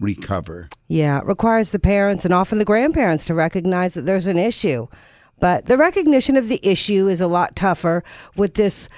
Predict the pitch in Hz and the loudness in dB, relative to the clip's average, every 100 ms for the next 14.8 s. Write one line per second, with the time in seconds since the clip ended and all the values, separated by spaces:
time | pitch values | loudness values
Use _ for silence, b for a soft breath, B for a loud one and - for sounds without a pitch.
0 | B B - 165 165 175 208 208 226 185 | B B -4 -2 -2 0 2 2 2 0
1 | 202 226 240 202 - 190 190 180 180 190 | 2 2 0 -2 -4 -2 0 0 0 -2
2 | - 214 202 208 262 254 104 190 214 - | 0 2 2 2 0 0 -2 -2 -2 -4
3 | 175 196 208 220 - 190 185 180 196 214 | -2 0 0 -2 -2 -2 0 0 -2 -4
4 | 175 - 180 185 185 190 190 190 B B | -6 -8 -4 -2 0 0 -2 -4 B B
5 | B 202 196 226 226 240 247 294 359 190 | B 0 2 4 4 4 2 2 2 0
6 | 190 220 208 - B - 269 269 370 294 | 2 2 0 -4 B -2 2 4 4 4
7 | 233 233 208 202 180 190 214 226 240 233 | 2 2 2 2 2 2 2 2 2 0
8 | 196 185 185 175 151 151 180 170 165 170 | -2 -2 0 0 0 0 2 2 0 0
9 | 170 147 160 156 - 156 - 196 151 175 | 0 0 0 0 -4 -12 -4 -2 2 2
10 | 190 - 180 185 180 175 160 156 147 160 | 2 0 0 0 0 0 0 0 0 0
11 | 156 202 - 233 226 233 220 175 147 113 | 0 -2 0 0 0 0 0 0 0 0
12 | 151 156 170 156 156 156 151 135 127 B | 0 0 -2 -2 0 0 0 -2 -4 B
13 | B - 180 262 208 165 165 151 165 156 | B 0 2 2 2 2 0 2 0 0
14 | 160 165 165 151 151 151 135 | -2 -2 0 0 0 0 -2